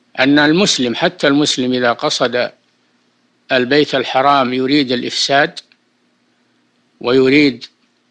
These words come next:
التخريب، فإنه يمنع من ذلك، لأنه لم يأت لرضوان الله سبحانه وتعالى، لأن الله قال: "يبتغون فضلاً من ربهم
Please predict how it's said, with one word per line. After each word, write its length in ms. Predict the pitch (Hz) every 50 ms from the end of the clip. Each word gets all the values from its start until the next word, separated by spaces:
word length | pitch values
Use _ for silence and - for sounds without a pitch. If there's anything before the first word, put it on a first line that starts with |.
| _ _ _ _ - -
التخريب، 680 | - - - 151 - - - 131 139 160 185 185 - - _ _ _ _ _ _ _ _ _ _ _ _ _ _ _ _ _ _ _ _ _
فإنه 600 | - - 123 135 139 143 139 139 127 131 127 143
يمنع 340 | 165 175 160 135 113 120 123
من 180 | 120 120 120 113
ذلك، 500 | 131 135 123 104 90 - - - - _ _ _ _ _ _ _ _ _ _ _ _ _ _ _ -
لأنه 540 | 120 127 131 139 147 151 151 147 156 151 143
لم 220 | 156 180 180 175
يأت 320 | 165 160 156 151 - -
لرضوان 640 | 156 135 139 139 131 147 135 135 139 143 135 131 131
الله 280 | 127 131 131 135 123
سبحانه 580 | 117 - - 123 117 - - 139 131 127 120 113
وتعالى، 560 | 120 123 123 - - 120 113 113 123 - - _ _ _ _ _ _ _ _ _ _ _
لأن 220 | - 107 120 123
الله 380 | 123 123 131 139 143 131 135 131
قال: 280 | - - 135 151 156 147
"يبتغون 580 | 143 139 135 - - 123 131 147 147 135 131
فضلاً 320 | - 143 151 151 156 143 135
من 140 | 131 127
ربهم 580 | 123 113 123 135 147 160 175 160 175 202 208 247